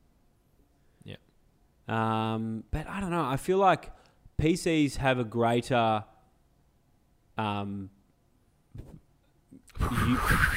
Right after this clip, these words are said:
Speaker 2: <laughs> like, P Cs are more widely used in a corporate environment.
Speaker 1: Yeah.
Speaker 2: Do you know what I mean? Macs maybe in a creative environment.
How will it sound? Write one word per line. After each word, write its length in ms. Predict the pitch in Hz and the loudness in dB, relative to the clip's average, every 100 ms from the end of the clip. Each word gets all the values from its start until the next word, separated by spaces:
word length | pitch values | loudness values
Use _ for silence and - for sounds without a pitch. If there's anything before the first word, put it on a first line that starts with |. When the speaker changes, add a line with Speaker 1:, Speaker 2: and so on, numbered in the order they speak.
| - | -4
Speaker 2:
<laughs> 260 | 127 120 - - - - - | -4 2 2 2 -10 -12 -2
like, 140 | 143 | 4
P 140 | - 214 | 8 8
Cs 220 | 233 196 | 8 6
are 60 | 185 | 8
more 160 | 160 | 10
widely 460 | 139 139 147 143 135 | 12 12 12 10 6
used 520 | 123 135 131 120 113 | 6 8 8 6 2
in 100 | 123 | -2
a 40 | |
corporate 360 | 113 123 110 107 | 2 2 2 0
environment. 460 | 98 110 101 92 - - _ _ _ _ _ _ _ _ - _ | 0 0 -2 -8 -18 -20 _ _ _ _ _ _ _ _ -20 _
Speaker 1:
Yeah. 80 | - | -16
Speaker 2:
Do 760 | 67 69 71 - - - - 117 | -16 -16 -18 -20 -20 -20 -4 -2
you 20 | |
know 40 | 110 | 0
what 80 | 101 | 0
I 40 | |
mean? 100 | 120 | 2
Macs 360 | 127 139 139 - | 4 4 2 0
maybe 320 | 127 117 113 | 2 4 4
in 60 | 110 | 2
a 40 | |
creative 600 | 101 - 110 107 110 113 107 | 0 2 4 6 6 6 4
environment. 640 | 104 98 92 95 120 | 2 0 -2 -4 -6